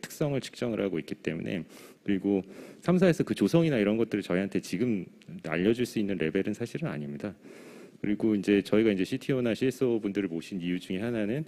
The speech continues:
아, 그런 기업들과 많은 연구들을 하고 있기 때문에 저희가 이제 간접적으로 그런 데이터를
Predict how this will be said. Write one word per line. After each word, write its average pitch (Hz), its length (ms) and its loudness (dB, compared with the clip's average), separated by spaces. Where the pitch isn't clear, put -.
아, 90 140 -6
그런 107 220 0
기업들과 107 540 2
많은 87 300 0
연구들을 85 500 -2
하고 196 220 0
있기 - 240 -4
때문에 85 460 -2
저희가 90 260 -2
이제 87 160 -4
간접적으로 90 560 -4
그런 87 180 -6
데이터를 87 460 -4